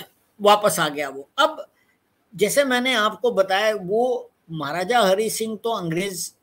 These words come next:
अंग्रेजी education का प्रोडक्ट था, उसने Europe देखा था, उसने British military school में पढ़ा था।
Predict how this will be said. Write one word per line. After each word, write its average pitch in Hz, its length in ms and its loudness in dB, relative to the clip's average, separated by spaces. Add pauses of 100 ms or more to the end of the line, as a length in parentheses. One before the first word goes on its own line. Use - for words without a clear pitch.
(520)
अंग्रेजी 190 400 4
education 175 600 0
का 165 80 -2
प्रोडक्ट 123 420 -8
था, - 220 -20 (380)
उसने 196 580 -4
Europe 180 420 2
देखा 143 380 -6
था, - 200 -20 (100)
उसने 208 360 -6
British 196 500 -4
military 208 380 -2
school 190 400 -2
में 170 140 -4
पढ़ा 135 260 -4
था। 120 220 -18